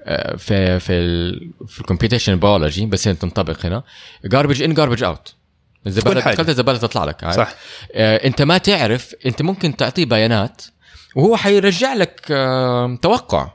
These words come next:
Speaker 1: بس أنت ما تعرف هذا التوقع صح ولا لا، لأنك أنت ما تعرف البيانات اللي أديتها هي صح ولا لا.
Speaker 2: المشكلة إنك أنت جيت، لو جيت نفذت ولا عملت قرارات على التوقعات هذه اللي هي أصلًا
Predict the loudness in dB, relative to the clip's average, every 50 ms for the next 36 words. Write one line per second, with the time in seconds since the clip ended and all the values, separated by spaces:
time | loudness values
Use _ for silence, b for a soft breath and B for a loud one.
0 | _ _ _ 0 0 2 2 2 0 0 0 2 0 0 0 0 -2 0 2 2
1 | 0 0 0 -4 -2 -2 -2 0 2 2 2 2 2 0 0 0 -2 -4 -2 0
2 | 0 0 0 -2 -4 -4 -2 0 2 2 2 0 0 0 0 0 0 2 0 -2
3 | 0 2 0 0 0 -2 -4 -4 -6 -8 -8 -8 -12 -8 -2 -2 0 0 2 0
4 | 2 2 2 0 0 -2 0 0 2 2 2 0 2 2 2 4 4 2 0 0
5 | -8 B B B B B B B _ _ -20 -20 -20 _ _ -20 _ _ _ _
6 | _ _ _ _ _ -4 -4 -4 -4 -4 0 0 0 0 0 -6 -16 _ _ -20
7 | -20 _ _ _ _ _ _ _ _ _ -4 -2 -2 0 0 -2 -2 -2 -4 -8
8 | -8 -6 -2 -2 -2 -2 -2 0 2 2 4 2 2 0 0 -2 -2 0 0 0
9 | 0 0 0 0 0 0 0 0 0 0 0 2 0 0 2 2 4 4 4 2
10 | 0 0 0 2 2 2 0